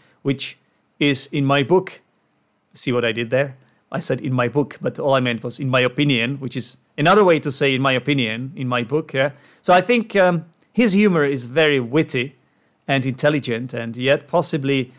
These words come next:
a bit weird for some people, but I like it. I like people who are a bit crazy, you see, because I, I like to think that I'm also crazy, a bit crazy, and I'm not ashamed to admit it.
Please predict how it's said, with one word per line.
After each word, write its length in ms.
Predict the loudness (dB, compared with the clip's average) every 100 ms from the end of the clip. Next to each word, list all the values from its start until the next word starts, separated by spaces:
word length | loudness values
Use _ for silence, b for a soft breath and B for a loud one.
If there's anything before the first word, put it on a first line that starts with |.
| b
a 80 | -2
bit 260 | -2 -2
weird 480 | 2 4 6 4 4 -2 -18 _
for 160 | -4 0
some 260 | 2 2
people, 460 | 0 -4 -2 -4 -4 _
but 140 | -2 2
I 160 | 2
like 300 | 4 2 2
it. 300 | 0 0 -2 -12 _ _ _ _
I 100 | 2
like 220 | 4 4 2
people 240 | 0 2
who 100 | 4
are 80 | 4
a 60 |
bit 240 | 2 -2 0
crazy, 400 | 2 4 2 -2
you 120 | -2
see, 380 | -2 -2 -4 -6 b b -14
because 360 | -2 0 2
I, 200 | 4 2 0 -2
I 160 | 0
like 240 | 4 2 2
to 100 | 0
think 240 | 2 4
that 120 | 4
I'm 200 | 4 4
also 340 | 2 2 2 -2
crazy, 580 | 0 -2 0 -2 -4 -4
a 80 |
bit 240 | 0 0 0
crazy, 520 | -2 0 0 -4 -4 b b b -4
and 140 | 0
I'm 140 | 0
not 180 | 0 -2
ashamed 340 | -2 0 0 0
to 80 | -4
admit 360 | -2 -4 -4
it. 120 | -10